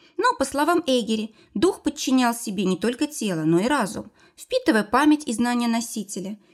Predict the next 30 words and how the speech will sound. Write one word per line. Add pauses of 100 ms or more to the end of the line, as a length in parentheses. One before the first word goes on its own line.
(120)
и,
если
верить
легенде, (200)
был
достаточно
умен
и
хитер, (220)
чтобы
ничем
не
выдать
себя
в
новой
оболочке. (560)
«Последнее
испытание
ему
осталось», (160)
вздохнул
Эгери, (180)
сидевший
в
центре
комнаты
прямо
на
полу.